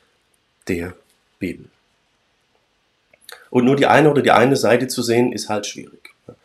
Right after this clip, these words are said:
Wenn ich hinter jedem Busch, hinter allem, was geschieht, eine höhere Bestimmung, irgendwie Karma oder sogar Gottes Plan sehe,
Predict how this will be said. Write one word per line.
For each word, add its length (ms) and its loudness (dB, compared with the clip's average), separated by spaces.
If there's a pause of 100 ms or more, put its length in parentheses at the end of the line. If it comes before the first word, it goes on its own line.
(380)
Wenn 140 4
ich 80 0
hinter 220 6
jedem 340 2
Busch, 240 -2
hinter 340 2
allem, 320 6
was 240 0
geschieht, 500 -4 (280)
eine 100 -2
höhere 240 6
Bestimmung, 440 2
irgendwie 460 0 (240)
Karma 680 6
oder 260 2 (160)
sogar 480 -2 (220)
Gottes 600 4
Plan 640 6
sehe, 560 -4